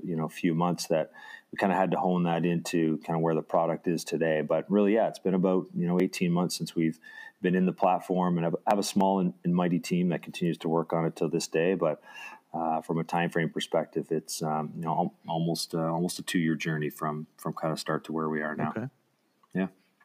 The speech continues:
Speaker 2: Cool. So when it came time to launch, talk about that launch moment. Like, what specific tactics did you,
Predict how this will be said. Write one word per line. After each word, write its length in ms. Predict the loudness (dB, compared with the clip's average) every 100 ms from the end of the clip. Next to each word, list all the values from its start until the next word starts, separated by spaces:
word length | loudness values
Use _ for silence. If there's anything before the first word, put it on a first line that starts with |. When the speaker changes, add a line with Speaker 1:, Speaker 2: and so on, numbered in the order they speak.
| _ _ -6
Speaker 2:
Cool. 260 | -4 -4 _ _ -20 -20 -20 -20 -20 -20 _ _
So 720 | -12 2 8 10 10 6 2 -2
when 160 | 2
it 140 | 2 2
came 280 | 2 4 4
time 360 | 4 4 4
to 80 | 2
launch, 640 | 2 0 0 -6 -8 -10 -10 _ _ _ _ _ _ _ _
talk 280 | 0 0 2
about 480 | 4 4 2 -4 -18 _ _ _ _
that 500 | -6 -2 0 -2 -6 -12 _ -4
launch 440 | 2 4 2 2
moment. 600 | 4 6 6 6 2 0
Like, 140 | -8 -10
what 300 | -4 -4 -4
specific 480 | -6 -6 -6 -10 -6
tactics 600 | 2 4 4 0 -2 -4
did 160 | -6 -2
you, 300 | 0 -2